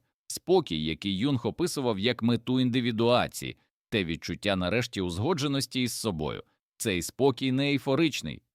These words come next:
він тихий. Не означає, що ніколи більше не почуваєшся самотнім, але означає, що самотність більше не руйнує тебе. Вчишся населяти її як дім, який тобі належить. Влаштовуєшся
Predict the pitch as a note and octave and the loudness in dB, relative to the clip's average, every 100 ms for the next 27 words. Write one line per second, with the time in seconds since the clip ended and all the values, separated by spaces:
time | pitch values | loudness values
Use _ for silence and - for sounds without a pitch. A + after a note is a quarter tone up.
0 | - E2+ A#2+ C#3 A#2+ E3 B2 C2+ - _ | -8 0 2 2 2 2 2 -4 -10 _
1 | _ - G2 A#2+ D#3+ D3 F#3+ F3+ F#3+ F3+ | _ -2 2 2 2 0 -2 0 0 0
2 | - D3+ C3 B2 D#3 E3 G#2 G#2+ G#2 A2+ | -2 -2 0 0 2 2 2 0 -2 -2
3 | G#2+ G#2+ - G2+ G2+ G2+ - A2 C#3 E3 | -2 -4 -4 0 0 0 -4 -4 -2 -2
4 | D3 D2 C2+ - _ _ G2+ G2+ F#2+ G2+ | -2 -4 -8 -12 _ _ 0 2 2 2
5 | F#2 E2 F2 E2 C#3 C#3 F#2+ - E2+ - | 0 -2 -4 -4 0 2 0 -2 -6 -4
6 | F2 F2+ E3 - F2+ C#2 C2 F#2+ C#3+ E3 | -2 0 0 0 -4 -6 -4 -2 0 0
7 | F#3+ F#3 F#3 F#3+ F#3 A2+ F#2+ F#2+ G#2 D#2+ | -2 0 2 2 4 2 2 0 -2 -4
8 | B1+ - _ _ _ - - C#3 E3 - | -6 -10 _ _ _ -6 0 2 0 -2
9 | E2 D#2+ - F2 G2+ C3 C3 A#2+ A2+ A2 | -4 -4 -2 0 2 0 0 -2 0 0
10 | G2+ D3 B2+ A2 E2 D2+ F#2 C#3+ D3+ - | 0 -2 0 -2 -2 -4 -2 -2 -2 -10
11 | _ - F#2+ G2+ - D#3+ D3+ C3 G#2+ G#2 | _ -4 -2 -2 -2 -2 -2 0 0 2
12 | G2+ F2 D2 C#2 - _ _ - A2 A#2 | 0 0 -2 -8 -14 _ _ -6 0 0
13 | - E3 E3+ E3 - D#3 | 0 0 2 0 0 0